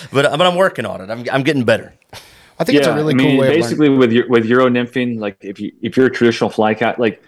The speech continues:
Speaker 3: you have to relearn kind of, and, and big thing, the big thing with Euro nymphing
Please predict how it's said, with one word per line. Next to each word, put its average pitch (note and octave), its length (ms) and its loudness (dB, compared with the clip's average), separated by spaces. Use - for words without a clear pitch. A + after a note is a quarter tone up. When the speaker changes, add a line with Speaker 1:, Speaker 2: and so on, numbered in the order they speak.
Speaker 3:
you A2 80 -2
have C3+ 200 -2
to C3 100 0
relearn G#2 580 -2
kind G2+ 240 -8
of, F2 180 -10
and, A2 120 -6
and A2+ 160 -6
big C#3+ 180 0
thing, B2+ 300 -2
the G#2 60 -8
big A#2+ 200 -2
thing C3 160 0
with G#2+ 140 2
Euro A#2 260 0
nymphing A#2+ 460 -8